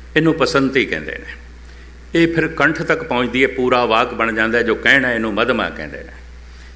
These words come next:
ਤੇ ਜ਼ਬਾਨ ਬਿਆਨ ਕਰ ਦਿੰਦੀ ਹੈ, ਇਹਨੂੰ ਬੈਖਰੀ ਕਹਿੰਦੇ ਨੇ। ਪਰਾ, ਪਸੰਤੀ, ਮਧਮਾ,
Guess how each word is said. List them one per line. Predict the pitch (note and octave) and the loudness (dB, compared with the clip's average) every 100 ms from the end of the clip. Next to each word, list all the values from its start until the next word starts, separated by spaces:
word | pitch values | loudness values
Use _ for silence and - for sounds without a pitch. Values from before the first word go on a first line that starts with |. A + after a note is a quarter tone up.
| - | -6
ਤੇ | A2 | -2
ਜ਼ਬਾਨ | G2+ G2+ G#2 A#2 A2+ | 0 0 2 0 0
ਬਿਆਨ | G#2 G#2+ F#2+ | 0 0 -2
ਕਰ | D#2+ | -8
ਦਿੰਦੀ | D2+ D#2+ D2+ - | -10 -12 -14 -16
ਹੈ, | - - - | -18 -20 -10
ਇਹਨੂੰ | G#2+ G2+ | -6 -4
ਬੈਖਰੀ | F#2+ G2+ - C#2 | -2 -2 -4 -12
ਕਹਿੰਦੇ | - - - | -14 -18 -20
ਨੇ। | - - - - - - - - - - - - - - - - - - - - | -20 -20 -20 -20 -20 -20 -20 -20 -20 -20 -20 -20 -20 -20 -20 -20 -20 -20 -8 -2
ਪਰਾ, | G#2 A2+ C#3 C#3+ - - - - - - - - | 2 2 0 -4 -10 -16 -18 -20 -20 -20 -10 -2
ਪਸੰਤੀ, | G#2 - B2 B2+ B2+ C#3 D3 - - - - - | 0 2 2 2 2 0 0 -4 -14 -18 -16 -8
ਮਧਮਾ, | G2+ G#2+ G#2+ A#2 B2 C#3 D3 C#3+ | 0 0 0 0 2 0 -2 -10